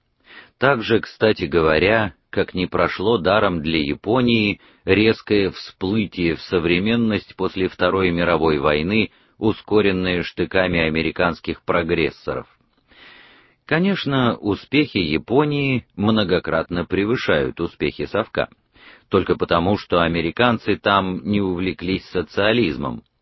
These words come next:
Но поражающий европейцев коллективистский капитализм японцев – это как раз родимое пятно японской деревни, резко вброшенной в город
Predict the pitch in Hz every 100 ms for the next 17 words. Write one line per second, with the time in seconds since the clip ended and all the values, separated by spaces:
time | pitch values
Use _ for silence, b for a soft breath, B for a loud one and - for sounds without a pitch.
0 | _ B B B B B B _ 73 107
1 | 117 117 120 147 160 127 - 120 82 78
2 | 87 101 98 123 135 - 113 - 98 92
3 | 90 - 92 110 113 - - 90 73 85
4 | 78 80 87 95 82 73 73 73 - 139
5 | 127 90 69 - b b b b 123 123
6 | 117 107 - 107 - 95 92 85 110 107
7 | 95 82 85 85 98 98 82 101 107 -
8 | 95 90 82 110 113 95 65 71 64 b
9 | b 82 87 95 90 85 71 60 87 92
10 | - 78 78 69 78 135 131 120 -